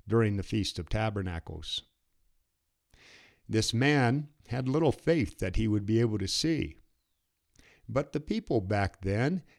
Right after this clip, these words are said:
did have a lot of faith in the power of the spit of a holy man.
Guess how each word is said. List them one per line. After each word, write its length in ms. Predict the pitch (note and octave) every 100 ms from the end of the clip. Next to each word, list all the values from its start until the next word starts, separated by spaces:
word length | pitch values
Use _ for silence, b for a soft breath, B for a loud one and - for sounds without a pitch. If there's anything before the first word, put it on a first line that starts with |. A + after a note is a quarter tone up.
| b G2+
did 300 | G#2+ A3 G#3
have 220 | A#2 A#2+
a 40 | A2+
lot 260 | G#2+ G#2+
of 80 | A2+
faith 400 | - G#2 G#2+ B2
in 140 | G#2+ G#2
the 80 |
power 640 | F#2+ - C#3 G2+ F#2 C3 C#3+ -
of 160 | A2+ A#2
the 100 | B2
spit 600 | - - - B2+ A2+ - - -
of 160 | B2
a 80 | C3+
holy 400 | A#2 E3+ D#3+ G2+
man. 400 | F#2 E2+ D2+ -